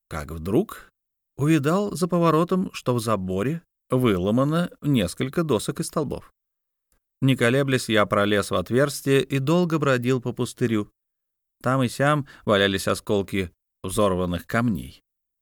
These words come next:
Кругом виднелось множество бугорков, и земля напоминала здесь поверхность волнующегося моря. Наконец я дошел до глубокой канавы,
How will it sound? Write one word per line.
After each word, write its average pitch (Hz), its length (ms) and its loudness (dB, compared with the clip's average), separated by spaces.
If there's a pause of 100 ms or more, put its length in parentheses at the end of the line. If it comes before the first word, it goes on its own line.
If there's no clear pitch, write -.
Кругом 120 420 2
виднелось 123 520 2
множество 120 580 0
бугорков, 92 720 -2 (160)
и 139 100 -2
земля 139 320 0
напоминала 127 540 2
здесь 110 320 -2 (200)
поверхность 107 720 0
волнующегося 110 1000 0
моря. 98 440 -6 (800)
Наконец 160 400 2
я 170 140 4
дошел 151 400 2
до 131 100 2
глубокой 117 480 0
канавы, 139 580 0